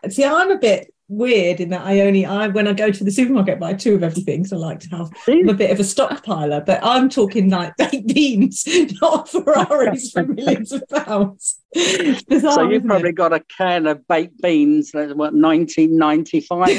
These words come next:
Speaker 2: or something in you.
Speaker 1: <laughs> Yeah.
Speaker 2: But you
Speaker 1: Never
Speaker 2: never
Speaker 1: to be driven. <laughs>
Speaker 2: Well, unfortunately, the, your old baked bean can's not gonna increase in value, but your, uh, Ferrari.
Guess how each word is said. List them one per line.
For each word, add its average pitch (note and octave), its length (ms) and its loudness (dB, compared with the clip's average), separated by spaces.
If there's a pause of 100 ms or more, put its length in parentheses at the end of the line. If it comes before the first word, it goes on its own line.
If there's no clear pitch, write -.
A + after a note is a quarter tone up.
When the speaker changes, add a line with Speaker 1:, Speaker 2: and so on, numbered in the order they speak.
(120)
Speaker 2:
or A#2 80 -6
something B2+ 300 -6
in D3+ 180 2
you. D#3 160 0
Speaker 1:
<laughs> - 440 0 (260)
Yeah. A#3+ 300 0 (160)
Speaker 2:
But D#3 180 -2
you D#3+ 140 2
Speaker 1:
Never G#3 220 4
Speaker 2:
never D4 80 0
Speaker 1:
to D#4 100 -2
be F4+ 120 2
driven. G3 520 0
<laughs> - 200 -6 (480)
Speaker 2:
Well, F3+ 320 2
unfortunately, D#3 720 -2
the, D3 220 -6
your E3+ 220 0
old F3+ 280 0
baked E3 240 -2 (100)
bean F3+ 260 -2
can's C3 380 -4
not F3+ 140 0
gonna D#3 180 2
increase D#3 480 0
in D3 180 4
value, C#3 520 0
but C#3+ 120 2 (120)
your, C3 400 2
uh, B2 60 -2 (120)
Ferrari. D#3 840 0